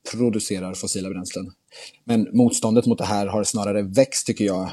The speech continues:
Att, eh, det här brevet fick väldigt starka reaktioner på sig från, eh, ministrar och förhandlare och, eh, andra observatörer. Sveriges, eh, klimatminister Romina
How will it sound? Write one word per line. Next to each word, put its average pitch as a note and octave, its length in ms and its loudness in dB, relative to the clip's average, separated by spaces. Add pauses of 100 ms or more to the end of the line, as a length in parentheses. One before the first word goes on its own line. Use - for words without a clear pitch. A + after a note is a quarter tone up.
(120)
Att, - 340 -10
eh, G2 100 0
det G2 440 -4
här G#2 120 -2
brevet G2 340 -2
fick F#2+ 360 -6
väldigt G#2+ 340 0
starka G2 340 -4
reaktioner F#2+ 440 -6
på F#2+ 140 -6
sig F#2+ 180 -6
från, F#2+ 360 -6 (200)
eh, G2 160 -6
ministrar G#2+ 760 4
och G2 160 4
förhandlare G2+ 720 0
och, - 300 -4
eh, G2+ 180 -2
andra G2 220 -2
observatörer. G2 680 -4 (320)
Sveriges, G#2 440 2
eh, G2+ 140 -2
klimatminister G#2 1200 -2
Romina G#2 420 -2